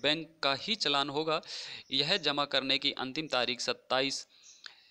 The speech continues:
यानी कि बाईस सात दो हज़ार बीस तक आप इसे डाउनलोड कर सकते हैं। और जो भरने की डेट होगी वह चौबीस सात दो हज़ार बीस तक होगी। और परीक्षा की अवधि आपको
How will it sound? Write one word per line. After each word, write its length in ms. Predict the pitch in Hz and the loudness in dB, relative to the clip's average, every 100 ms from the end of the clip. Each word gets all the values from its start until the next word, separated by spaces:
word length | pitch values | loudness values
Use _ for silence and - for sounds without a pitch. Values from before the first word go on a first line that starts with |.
| - _ _ _ _ _ 156 | -20 _ _ _ _ _ -4
यानी 280 | 147 160 | 0 2
कि 120 | 180 175 | 0 0
बाईस 360 | 127 139 147 | 4 4 4
सात 160 | 143 135 | 2 2
दो 160 | 127 139 | 2 0
हज़ार 300 | 131 135 131 | 2 2 0
बीस 320 | 120 165 170 | 0 0 2
तक 200 | - 156 - | 0 -2 2
आप 180 | 139 135 | 0 2
इसे 180 | 120 139 | 0 -2
डाउनलोड 460 | 127 127 143 180 214 | 2 2 4 2 2
कर 120 | 190 | 0
सकते 300 | 175 175 - 175 | 0 -2 0 0
हैं। 180 | 180 | 2
और 120 | 175 160 | 2 2
जो 180 | 131 107 | -2 -2
भरने 320 | 117 143 180 | -4 0 0
की 160 | 180 143 | 0 2
डेट 260 | 143 143 | 2 2
होगी 300 | 156 160 151 - - - - - _ _ _ - | -2 -2 -4 -6 -18 -20 -20 -20 _ _ _ -18
वह 380 | 123 139 143 143 | -4 0 0 0
चौबीस 560 | - 135 127 147 - | 0 0 2 0 0
सात 180 | 143 131 | 2 0
दो 140 | 123 127 | 0 -2
हज़ार 300 | 127 127 123 | 0 0 -2
बीस 280 | 123 180 - | 0 0 0
तक 120 | 156 147 | -2 -2
होगी। 320 | 170 170 175 - - - - _ - _ _ - | -2 -2 -4 -10 -20 -20 -20 _ -20 _ _ 0
और 240 | 131 127 127 | 2 2 0
परीक्षा 360 | 151 160 - 208 | -2 0 2 2
की 180 | 208 175 | 2 2
अवधि 400 | 147 143 170 165 | 0 0 2 4
आपको 280 | 151 - | 2 2